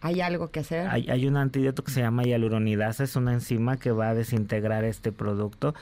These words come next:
Speaker 2: Por eso les decía yo que es muy noble siempre y cuando lo aplique una persona capacitada.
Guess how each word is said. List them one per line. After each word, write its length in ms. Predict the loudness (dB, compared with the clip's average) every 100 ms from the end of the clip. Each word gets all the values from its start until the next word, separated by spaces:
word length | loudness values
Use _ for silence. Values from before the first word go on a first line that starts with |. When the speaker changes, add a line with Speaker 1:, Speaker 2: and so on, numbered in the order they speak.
| -16 -12
Speaker 2:
Por 100 | -2
eso 180 | 0 2
les 160 | 0 0
decía 240 | 0 0
yo 180 | 0 2
que 80 | 0
es 80 | 0
muy 220 | 2 4
noble 420 | 4 4 2 2
siempre 320 | 2 0 0
y 40 | -2
cuando 280 | 0 2 2
lo 80 | 0
aplique 480 | -2 -4 -2 -2 -2
una 220 | -2 -2
persona 420 | -2 -6 -2 -2
capacitada. 760 | -2 -4 -4 -4 -6 -2 -2 -2